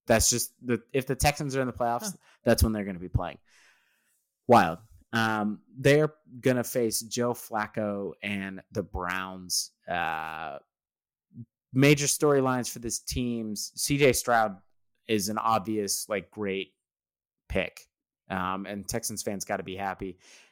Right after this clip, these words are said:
Speaker 1: They went from looking at a long-term rebuild to already making the playoffs and winning their division. Um, and, uh,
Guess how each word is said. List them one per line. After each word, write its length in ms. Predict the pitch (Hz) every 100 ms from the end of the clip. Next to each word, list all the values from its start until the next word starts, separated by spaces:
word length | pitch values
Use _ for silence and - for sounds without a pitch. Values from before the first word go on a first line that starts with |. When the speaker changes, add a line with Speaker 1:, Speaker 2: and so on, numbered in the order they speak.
| _
Speaker 1:
They 140 | 110
went 220 | 107 117 117
from 340 | 120 107 101
looking 300 | 107 - 107
at 80 | 98
a 40 |
long-term 720 | 92 104 101 101 95 104 98
rebuild 460 | 95 95 98 95 90
to 80 | -
already 280 | 104 104 98
making 320 | 95 92 98
the 80 | 90
playoffs 460 | - 92 90 -
and 80 | 95
winning 220 | 92 92
their 100 | 92
division. 640 | 85 90 90 87 90 87 85 _ _ _ _
Um, 260 | 95 95 95
and, 200 | 95 - _ _ -
uh, 80 | -